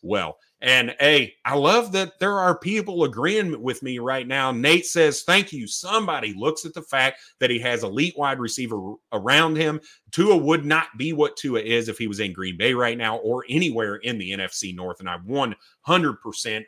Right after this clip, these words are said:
agree with that statement. I, I mean, just look at last year, right? He didn't have Tyreek Hill.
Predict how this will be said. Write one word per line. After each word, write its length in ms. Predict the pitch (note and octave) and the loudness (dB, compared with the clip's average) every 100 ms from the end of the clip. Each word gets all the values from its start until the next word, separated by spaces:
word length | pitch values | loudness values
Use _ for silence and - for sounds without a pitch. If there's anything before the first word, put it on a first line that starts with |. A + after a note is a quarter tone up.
| G2+ | -14
agree 260 | G2 B2+ | -6 -4
with 120 | B2 | -2
that 200 | A2+ G#2+ | -2 -2
statement. 460 | - A#2 A2 G#2+ G#2 _ _ _ | -4 -2 -2 -2 -8 _ _ _
I, 120 | C3+ C3+ | -4 0
I 60 | F3 | 0
mean, 160 | G#3+ | 0
just 160 | A3+ - | -2 -2
look 160 | A#3 | 2
at 160 | A3+ A3 | 2 0
last 320 | F#3+ G3+ - | -2 -2 -4
year, 200 | B3 E4+ | -4 -6
right? 260 | F#2+ A2+ D3+ | -4 -4 -4
He 140 | C3+ | -6
didn't 300 | A2+ D#3+ G3 | -4 -4 -2
have 200 | D#3 D#3+ | -6 -8
Tyreek 420 | - D#3 D3 C#3+ | -6 -4 -4 -6
Hill. 360 | - A#2+ A#2+ A#2+ | -2 4 4 4